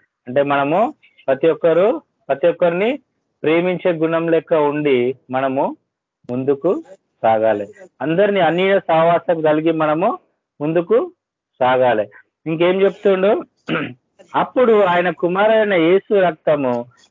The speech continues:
ప్రతి పాపం నుండి మనల్ని పవిత్రులుగా చేయను. అయితే వెలుగులో మనం ఉండాలంటే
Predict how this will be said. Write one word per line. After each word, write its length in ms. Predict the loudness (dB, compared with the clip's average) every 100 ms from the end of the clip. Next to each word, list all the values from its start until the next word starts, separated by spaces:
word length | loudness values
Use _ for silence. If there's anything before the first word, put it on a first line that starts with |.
| _
ప్రతి 240 | -2 0 -2
పాపం 520 | 0 0 0 -2 0
నుండి 280 | 0 0 0
మనల్ని 500 | 2 2 2 -2 -2
పవిత్రులుగా 840 | 0 2 0 -2 0 2 2 0 -8 _ -2
చేయను. 380 | 0 0 -6 -12 -20 -20 _ -4
అయితే 180 | -2
వెలుగులో 500 | 2 2 2 0 0
మనం 260 | 0 -2 -2
ఉండాలంటే 960 | -2 0 0 2 0 0 0 2 2